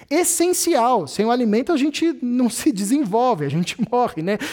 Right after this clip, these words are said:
Ah, mas é abrir mão disso para, é, retomarmos a consciência de que o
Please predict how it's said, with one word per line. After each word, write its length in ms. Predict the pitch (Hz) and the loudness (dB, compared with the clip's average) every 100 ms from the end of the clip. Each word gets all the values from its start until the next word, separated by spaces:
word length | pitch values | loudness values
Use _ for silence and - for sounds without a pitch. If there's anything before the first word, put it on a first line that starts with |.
| - | -4
Ah, 380 | 226 208 202 185 | 0 2 4 2
mas 240 | 208 226 226 | 2 2 2
é 100 | 254 | 0
abrir 360 | 220 269 262 | 2 0 2
mão 340 | 214 240 320 294 | 2 2 2 0
disso 500 | 190 262 - - 156 - - - - - | 2 0 -2 -8 -10 -10 -18 -20 -16 -4
para, 520 | 233 247 277 269 262 - - _ - | 0 2 2 2 -2 -12 -20 _ -4
é, 540 | 165 170 160 151 147 151 _ _ _ | 0 0 0 -2 -6 -14 _ _ _
retomarmos 840 | 233 247 254 202 185 220 208 170 | -4 -2 -2 0 0 0 0 -4
a 80 | 170 | -6
consciência 840 | - 175 - 165 165 165 - 113 - _ _ _ - | -6 -8 -4 0 0 0 -4 -12 -16 _ _ _ -10
de 220 | 139 156 | -4 -4
que 760 | - - 156 151 147 143 131 - _ _ _ _ - | -4 -4 0 2 2 0 -4 -12 _ _ _ _ -4
o 220 | 165 | -2